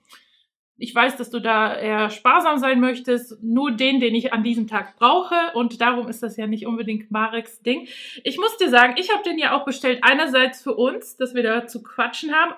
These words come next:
und weil mein Mann den alten wirklich mochte und das war dann wenigstens ein Produkt, das er dann auch tatsächlich verwendet hat.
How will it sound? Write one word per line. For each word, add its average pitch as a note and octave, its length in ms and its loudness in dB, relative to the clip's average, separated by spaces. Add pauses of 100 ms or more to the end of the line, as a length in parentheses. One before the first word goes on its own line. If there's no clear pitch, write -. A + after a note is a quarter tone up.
und A4 360 0 (360)
weil C4+ 180 4
mein C#4 200 4
Mann C#4 260 6
den A#3+ 220 0
alten B3 500 4
wirklich A#3+ 380 0
mochte A#3 380 0
und A3 100 -2
das A3+ 140 -2
war A3+ 100 2
dann G#3+ 320 -4
wenigstens A#3+ 380 0
ein A#3 140 0
Produkt, A#3+ 400 -4
das A#3 140 -6
er A3+ 40 -4
dann G#3+ 200 -4
auch A3 140 -8
tatsächlich B3+ 540 -6
verwendet A#3+ 520 -4
hat. G#3 280 -2